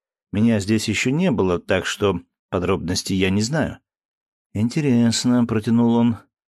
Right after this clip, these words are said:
«а был ли тот пожар случайностью, или кто-то просто заметал следы своего воровства?»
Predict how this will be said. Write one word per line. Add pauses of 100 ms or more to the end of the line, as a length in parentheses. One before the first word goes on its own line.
(220)
«а
был
ли
тот
пожар
случайностью,
или
кто-то
просто
заметал
следы
своего
воровства?»